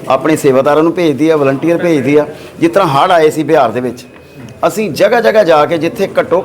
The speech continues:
ਘੱਟ ਵੀ ਦਸ ਦਸ, ਬਾਰਾਂ ਬਾਰਾਂ ਫੁੱਟ ਪਾਣੀ ਸੀ, ਉੱਥੇ ਅਸੀਂ ਬੇੜੀਆਂ 'ਤੇ ਚੜ੍ਹ ਕੇ ਜਾ ਕੇ ਲੋਕਾਂ ਦੀ ਸੇਵਾ ਕੀਤੀ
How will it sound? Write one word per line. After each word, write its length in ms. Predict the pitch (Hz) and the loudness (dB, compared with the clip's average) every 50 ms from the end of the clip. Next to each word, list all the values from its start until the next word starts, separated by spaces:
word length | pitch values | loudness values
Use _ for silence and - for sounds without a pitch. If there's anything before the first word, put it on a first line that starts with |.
| 202 180 | 0 0
ਘੱਟ 160 | 156 - 175 | 0 0 0
ਵੀ 220 | 160 165 160 139 - - - - - - - - | 0 0 0 -2 -4 -8 -14 -14 -16 -16 -12 -6
ਦਸ 240 | 123 120 156 160 151 | -2 0 0 0 2
ਦਸ, 220 | 135 185 180 156 - | 2 0 0 0 2
ਬਾਰਾਂ 240 | 151 147 160 165 | 2 2 2 4
ਬਾਰਾਂ 200 | 160 165 165 170 | 4 2 2 2
ਫੁੱਟ 220 | 156 131 160 165 160 | 2 0 -2 -2 -2
ਪਾਣੀ 340 | - - 143 143 160 185 170 | -2 0 0 2 2 0 0
ਸੀ, 160 | 151 143 127 123 - - - - - - 156 143 | -2 -4 -6 -6 -8 -10 -10 -12 -12 -12 -10 -4
ਉੱਥੇ 360 | 147 185 208 202 - 233 226 214 | -2 -2 0 2 2 2 2 2
ਅਸੀਂ 140 | 175 208 | 2 -2
ਬੇੜੀਆਂ 360 | 180 160 170 170 165 165 170 165 | -2 0 2 2 2 2 2 0
'ਤੇ 100 | 180 175 | 0 0
ਚੜ੍ਹ 180 | - 170 170 | 0 0 0
ਕੇ 120 | 170 180 156 | 0 0 0
ਜਾ 180 | 156 151 147 | 2 2 2
ਕੇ 120 | 139 156 147 | 4 2 2
ਲੋਕਾਂ 260 | 151 147 - 147 151 | 2 0 0 0 -2
ਦੀ 60 | 151 | -2
ਸੇਵਾ 260 | - 156 139 127 135 | 0 0 0 2 0
ਕੀਤੀ 300 | - 107 - 160 151 - | 0 -2 -4 -8 -8 -10